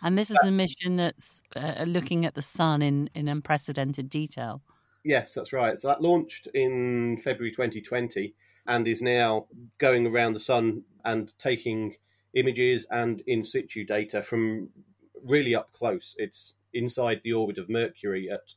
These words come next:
Speaker 2: um, closest approach and orbits around out to the orbit of Venus. And every, once in every three orbits, it flies past Venus and gets a bit of a gravitational kick and will eventually end up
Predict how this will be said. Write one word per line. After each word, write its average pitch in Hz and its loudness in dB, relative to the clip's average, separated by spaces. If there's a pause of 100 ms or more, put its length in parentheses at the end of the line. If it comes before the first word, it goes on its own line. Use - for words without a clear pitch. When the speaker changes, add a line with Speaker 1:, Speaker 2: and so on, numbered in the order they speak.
Speaker 2:
um, 95 -2
closest 101 -6
approach - -4 (500)
and 104 -2
orbits 123 2
around 117 2 (200)
out 123 0
to 120 -4
the 107 -4 (260)
orbit 127 6
of 98 -8
Venus. 107 0
And 107 -2
every, 113 -2
once 135 0
in 127 2
every 113 -2
three 117 0
orbits, 107 -4 (120)
it - -6
flies 120 0
past - -4
Venus 104 -4
and 104 -4
gets 107 -4
a 98 -8
bit 107 -2
of 101 -4
a 107 0
gravitational 107 -2
kick - -4 (600)
and 110 0
will 117 0
eventually 113 0
end 110 2
up 110 0